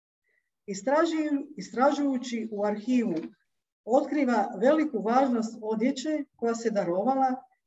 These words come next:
ili za posebne zasluge u obri-, obrani teritorija ili kao dio uobičajenog nasljeđivanja.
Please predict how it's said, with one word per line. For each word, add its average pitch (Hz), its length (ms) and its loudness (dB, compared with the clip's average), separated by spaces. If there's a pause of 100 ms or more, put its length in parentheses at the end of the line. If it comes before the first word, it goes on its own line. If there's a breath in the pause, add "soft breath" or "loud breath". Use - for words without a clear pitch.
(100)
ili 269 240 0
za 226 240 0
posebne 277 480 2
zasluge 233 640 2
u 190 160 -2
obri-, 226 380 -2
obrani 240 480 0
teritorija 196 640 -2 (540)
ili 302 280 0
kao 185 260 -2
dio 262 460 2
uobičajenog 226 800 -2
nasljeđivanja. 208 800 -4